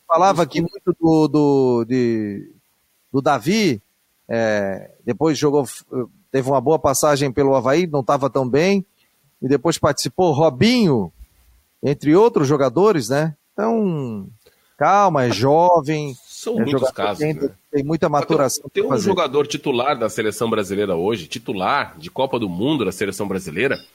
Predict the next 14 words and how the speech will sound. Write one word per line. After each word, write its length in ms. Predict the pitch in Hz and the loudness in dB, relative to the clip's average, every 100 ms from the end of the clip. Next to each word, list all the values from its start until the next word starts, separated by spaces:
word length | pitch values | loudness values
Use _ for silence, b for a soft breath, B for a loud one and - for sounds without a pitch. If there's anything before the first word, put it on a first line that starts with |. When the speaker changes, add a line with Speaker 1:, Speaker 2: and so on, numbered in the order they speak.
| _ | _
Speaker 2:
que 140 | - 139 | -8 -4
saiu 1300 | - 143 147 165 185 190 190 180 170 151 127 117 104 | 0 2 4 4 4 4 4 4 2 2 2 2 -2
escorraçado 760 | - 156 175 185 - - 110 | -2 -2 -2 -2 0 0 0
da 140 | 90 82 | -4 -4
porta 300 | - 135 156 | -2 -2 0
dos 200 | 170 - | -2 -2
fundos 400 | 143 175 196 190 | 0 0 0 -4
do 100 | 185 | -4
São 180 | 196 202 | -2 -2
Paulo, 340 | 185 185 156 | 0 0 0
que 60 | - | -2
foi 80 | 117 | -2
o 40 | |
Casemiro. 520 | 131 131 180 196 - | -2 0 0 0 -4